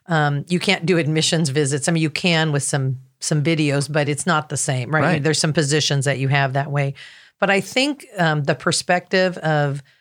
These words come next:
Speaker 1: how employees do work, how they can be productive, and how that interfaces. So I think the future of all organizations is how you have a hybrid population, uh, that works together and how to keep them connected.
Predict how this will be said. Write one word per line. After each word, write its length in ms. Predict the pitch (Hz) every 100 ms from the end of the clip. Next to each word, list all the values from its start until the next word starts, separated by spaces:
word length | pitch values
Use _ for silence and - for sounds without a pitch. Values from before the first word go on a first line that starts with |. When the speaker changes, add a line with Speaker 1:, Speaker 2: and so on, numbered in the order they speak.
| _
Speaker 1:
how 280 | - 180 196
employees 500 | 190 - 170 165 151
do 160 | 156 143
work, 300 | 165 185 -
how 200 | 156 151
they 120 | 165
can 160 | - 147
be 120 | 143
productive, 800 | - 135 143 165 - 175 170 170 _ _ _ _
and 460 | 160 147 143 139 -
how 260 | - 170 170
that 240 | 165 156
interfaces. 720 | 165 156 143 156 160 - 139
So 140 | - 160
I 100 | 151
think 380 | - 220 220 - - _
the 80 | 170
future 420 | 190 208 - 175
of 100 | 156
all 240 | 143 180 208
organizations 840 | 175 160 156 143 156 147 156 139
is 140 | 143 -
how 160 | 170
you 180 | 170 170
have 160 | 156 143
a 80 |
hybrid 760 | 131 165 170 165 180 170 160 156 _ _ _ _ _ -
population, 960 | 175 170 170 156 160 165 226 247 277 - _ _ _ _ _ -
uh, 180 | 160 151
that 240 | 143 -
works 320 | 170 175 -
together 500 | 165 151 160 185 190 170
and 160 | 147
how 220 | 127 165 165
to 100 | 156
keep 300 | - 165 156
them 180 | 147
connected. 640 | 139 143 135 131 - 156